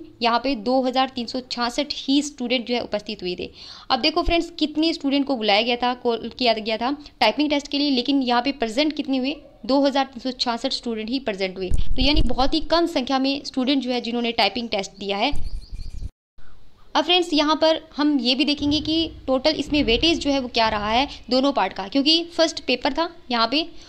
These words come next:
और जिसके अंदर रिटन आपका टेस्ट था, ऑब्जेक्टिव टाइप क्वेश्चंस थे, तो सेकंड जो पार्ट है वो है यहाँ पे आपका टाइपिंग टेस्ट। तो दोनों का वेटेज जो है वो किस प्रकार से इन्होंने लिया है वो यहाँ पे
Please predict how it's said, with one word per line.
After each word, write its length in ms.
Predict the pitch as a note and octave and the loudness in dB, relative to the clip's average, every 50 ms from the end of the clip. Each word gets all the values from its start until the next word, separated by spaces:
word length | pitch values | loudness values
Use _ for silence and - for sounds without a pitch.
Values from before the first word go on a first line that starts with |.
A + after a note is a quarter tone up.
| - - - | -12 -4 0
और 220 | A3 A3+ A3+ A3 | 0 2 2 0
जिसके 260 | G#3 C4+ B3+ - D4+ | -2 -2 0 2 2
अंदर 180 | C#4 C4 C4 B3+ | 2 2 2 0
रिटन 340 | A#3 A#3+ A#3+ D4 D4 D4 - | 0 0 0 2 0 2 2
आपका 420 | A#3 A#3 A3+ A#3 - A#3+ A#3 A3+ | 2 0 0 2 2 2 4 4
टेस्ट 260 | A3+ A3+ A#3 A3+ A#3 - - | 4 2 2 0 0 0 -2
था, 80 | C4+ B3 | 0 0
ऑब्जेक्टिव 360 | A#3+ G#3 A3+ A3+ - B3+ A#3 | 0 -2 -4 -4 -4 -4 -2
टाइप 180 | A#3+ A3+ G#3+ G#3+ | 0 0 -2 -2
क्वेश्चंस 320 | - G#3+ A3 - C4 A#3+ - - | -4 -6 -6 -6 -6 -6 -4 -4
थे, 100 | C4+ D4+ D4 - - - - - | -4 -4 -4 -10 -20 -14 -8 -6
तो 80 | B3 | -4
सेकंड 420 | A#3+ - C#4+ C#4+ C#4+ F4+ F#4 F4+ D#4+ | -2 0 0 0 2 2 0 2 2
जो 140 | F4 F4 | 0 0
पार्ट 280 | E4 - B3+ A3+ A#3+ A#3+ | 2 2 2 2 2 0
है 120 | B3+ C4 C4 | 0 -2 -2
वो 160 | A3+ B3 C4+ | 0 0 0
है 160 | C4 C4 C4+ | 2 2 2
यहाँ 220 | C4+ A#3+ G#3+ F#3+ G3+ | 2 2 2 0 0
पे 140 | G#3 B3 | 0 0
आपका 220 | B3+ A3+ A3 - A3+ | 0 0 0 0 -2
टाइपिंग 360 | A3 - A3 G#3+ - C#4 C#4+ C4+ | 0 2 0 2 2 0 0 0
टेस्ट। 260 | D4+ D4 D4 - - - - - - - | 0 -2 -2 -6 -14 -18 -20 -16 -12 -8
तो 60 | A3+ | -4
दोनों 260 | G#3 B3+ C4+ C#4+ D#4+ | 0 0 2 2 2
का 120 | D4+ E4 D4+ | 2 0 2
वेटेज 380 | A#3 A#3 B3 B3+ E4 E4 C4+ | 2 0 2 2 2 2 2
जो 80 | - C#4+ | 2 0
है 60 | C#4 | 0
वो 60 | C4+ | 0
किस 180 | C4+ C4+ B3 - | 0 -4 -8 -8
प्रकार 280 | - A#3 - A3 A3+ | -6 -4 -2 -2 -2
से 160 | A#3+ - B3 A#3+ | -2 -2 -4 -6
इन्होंने 340 | - A3+ A3+ A3+ A3+ A#3+ | -4 -4 -6 -4 -4 -4
लिया 240 | A#3 G#3 - G3+ G3+ | -4 -4 -2 -2 0
है 160 | G#3 A#3 C#4+ C#4+ - - - - | 0 0 -2 -4 -8 -14 -6 -2
वो 220 | B3 C4+ C#4+ C#4 - - | -2 -2 -2 -2 -6 -6
यहाँ 240 | A3 A3+ A3+ A3+ A3 | -4 -2 -2 -2 -2
पे 120 | - B3+ | -2 -2